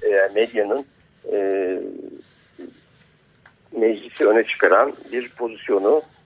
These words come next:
e, sürekli vurgulamasında fayda var. Ben de yani hem, e, ana muhalefet hem diğer muhalefet partileri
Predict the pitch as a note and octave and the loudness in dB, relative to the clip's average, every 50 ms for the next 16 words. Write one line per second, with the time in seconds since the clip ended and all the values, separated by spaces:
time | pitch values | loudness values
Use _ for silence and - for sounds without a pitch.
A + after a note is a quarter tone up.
0 | _ _ _ _ - G2+ G2 F#2+ F#2 F#2+ F#2+ F#2+ F2+ F2+ F#2+ - - G1+ - - | _ _ _ _ -8 -6 -4 -2 -2 -2 -2 -2 -4 -4 -4 -4 -6 -8 -8 -10
1 | - - - - - - - - - _ _ _ _ _ _ _ _ _ _ _ | -10 -12 -12 -12 -14 -18 -20 -20 -20 _ _ _ _ _ _ _ _ _ _ _
2 | _ _ _ _ _ _ _ _ _ - - - - - - - - _ _ _ | _ _ _ _ _ _ _ _ _ -14 -10 -10 -10 -10 -12 -18 -20 _ _ _
3 | - D#3+ C#3+ G#2+ - - A#2 G#2 - - - - C#3 C3 B2 A#2+ B2 B2 A2+ A#2+ | 0 2 2 2 4 4 4 4 4 0 -8 -6 -2 0 0 2 4 2 4 4
4 | A#2 - - A#2 A2+ A#2 - - A2 G#2 G#2+ G#2 F2+ E2+ G2+ C3+ - - - - | 2 0 -2 -2 -2 0 2 4 4 4 4 2 4 4 4 2 0 -4 -14 -20
5 | - _ _ _ - A#2 A#2 A#2+ B2+ A#2+ A#2 A2+ - - _ - - G#2+ F#2 F#2 | -20 _ _ _ 2 2 4 2 0 -4 -4 -6 -6 -8 _ -14 -6 -4 -4 -4
6 | F#2+ G2+ F2+ - - A2 B2+ C#3 B2 F2 - - - - - - - - - - | -2 -4 -8 -8 -6 -6 -6 -6 -6 -10 -14 -18 -18 -12 -12 -10 -8 -8 -6 -6
7 | - - - - - G2+ G#2+ G#2 G#2+ G#2 G2 F#2+ F#2 - G#2+ - - A#2+ A#2 A2+ | -6 -8 -4 -2 0 2 2 4 6 6 4 4 2 -4 -4 -2 0 -2 -2 2
8 | A2+ A2+ A2 G#2 F#2+ - - - _ - - F#2+ G2 F#2+ - - G2+ - _ G#2+ | 2 4 4 4 2 0 -8 -20 _ -6 -2 -2 -2 -2 -4 -10 -10 -6 _ 2
9 | G2+ F#2+ - - F#2 F2+ F#2 - - - | 2 2 2 -2 -12 -16 -14 -12 -12 -14